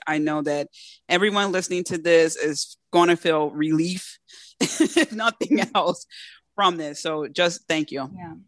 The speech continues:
Speaker 2: Yeah. So, and I wanna add, um, don't be afraid of retrograde. So next time Mercury goes into retrograde, in,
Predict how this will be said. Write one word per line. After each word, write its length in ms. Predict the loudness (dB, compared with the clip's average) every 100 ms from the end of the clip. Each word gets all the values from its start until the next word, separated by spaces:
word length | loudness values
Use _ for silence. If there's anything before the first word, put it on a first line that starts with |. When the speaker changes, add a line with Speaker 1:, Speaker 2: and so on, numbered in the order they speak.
| -20 _ -6
Speaker 2:
Yeah. 240 | -4 -4
So, 240 | -2 -2
and 180 | 0 0
I 140 | 0 0
wanna 220 | -2 -2
add, 400 | 2 2 2 -2 -2
um, 680 | 2 2 2 -4 -12 -16 -20 _ _ _ 0
don't 180 | 2 4
be 140 | 2
afraid 400 | 0 -2 0 0
of 160 | -2 -8 -10
retrograde. 560 | -8 -8 -8 -10 -12 -14
So 120 | -12
next 360 | -10 -12 -12 -8
time 280 | -6 -6 -8
Mercury 360 | -12 -12 -14
goes 240 | -10 -12 -10
into 160 | -12
retrograde, 640 | -12 -14 -12 -6 -4 -4 -6 -14 -14 -20 _ _ -8
in, 380 | -4 -4 -6